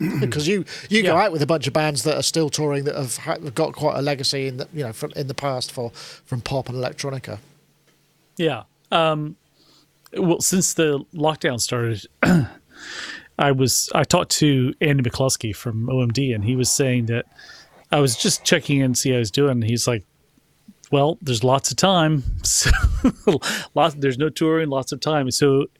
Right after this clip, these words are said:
Speaker 2: uh, the last I, last time I spoke to him,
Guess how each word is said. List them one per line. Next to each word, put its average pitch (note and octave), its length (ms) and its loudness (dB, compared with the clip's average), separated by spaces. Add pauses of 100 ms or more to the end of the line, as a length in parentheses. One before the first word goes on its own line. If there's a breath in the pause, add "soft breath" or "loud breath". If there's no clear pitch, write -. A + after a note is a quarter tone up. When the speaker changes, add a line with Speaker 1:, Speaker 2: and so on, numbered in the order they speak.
(140)
Speaker 2:
uh, A#2 440 4
the A#2+ 120 0
last D3 320 2
I, C#3+ 240 2 (340)
last E3+ 220 4
time E3+ 120 2
I C3 60 2
spoke - 240 -6
to C#3 100 -2
him, B2 260 0